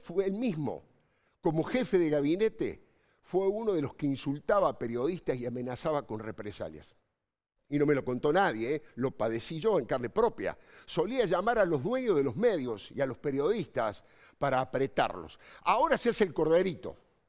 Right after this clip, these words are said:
Pero cuando él se peleó con Cristina, también sufrió a los espías y a los intolerantes K.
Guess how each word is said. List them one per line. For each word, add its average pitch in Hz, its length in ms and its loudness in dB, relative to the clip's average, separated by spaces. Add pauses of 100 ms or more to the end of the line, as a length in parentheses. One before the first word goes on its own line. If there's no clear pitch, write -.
(720)
Pero 123 180 -4
cuando 120 280 0
él 214 80 4
se 180 160 2
peleó 175 380 0
con 113 160 -6
Cristina, 92 560 -8 (280)
también 156 380 -4
sufrió 147 600 -6
a 127 120 -6
los 117 200 -12
espías 113 680 -6 (640)
y 120 80 -6
a - 20 -4
los 117 180 -6
intolerantes 113 720 -6
K. - 240 -14